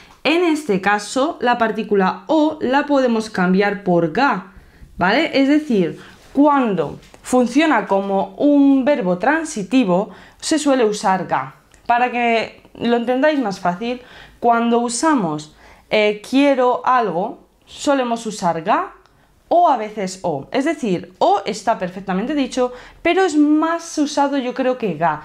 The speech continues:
¿vale? Ga también estaría bien. "Mizu ga nomitai desu". "Mizu ga nomitai desu". "Mizu o nomitai desu". Es exactamente lo mismo. Hay simplemente dos formas de decirlo, ¿vale?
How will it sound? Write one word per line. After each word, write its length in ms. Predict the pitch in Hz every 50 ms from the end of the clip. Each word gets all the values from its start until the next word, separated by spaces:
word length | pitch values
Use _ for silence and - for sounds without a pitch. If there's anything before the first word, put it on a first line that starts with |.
| - - - -
¿vale? 260 | 220 247 294 320 254 208
Ga 160 | 233 277 302
también 260 | 311 294 269 254 254
estaría 300 | 254 - 240 226 220 208
bien. 300 | 190 190 185 180 175 190
"Mizu 360 | 220 240 247 214 - 311 330
ga 200 | 269 254 233 208
nomitai 560 | 220 226 240 247 247 220 226 202 175 160 151
desu". 320 | 151 - - - - - 190
"Mizu 260 | 214 185 - 254 254
ga 160 | 226 240 240
nomitai 480 | 233 226 220 220 220 185 214 208 202 214
desu". 260 | 247 320 359 370 370 - - - - - - -
"Mizu 300 | 208 220 202 196 214 226
o 120 | 254 269
nomitai 420 | 269 254 233 220 202 196 190 175 156
desu". 200 | 160 165 - 254
Es 100 | 240 269
exactamente 640 | 285 269 294 285 285 - 285 285 302 302 294 320
lo 100 | 294 285
mismo. 360 | 285 294 277 - 175 139 123 - - - - - -
Hay 160 | 233 233 240
simplemente 460 | 233 277 285 269 277 294 302 302 320
dos 260 | 233 220 277 277 277
formas 240 | - 185 175 175 165
de 100 | 151 151
decirlo, 280 | 151 - - - - 92
¿vale? 180 | - 294 392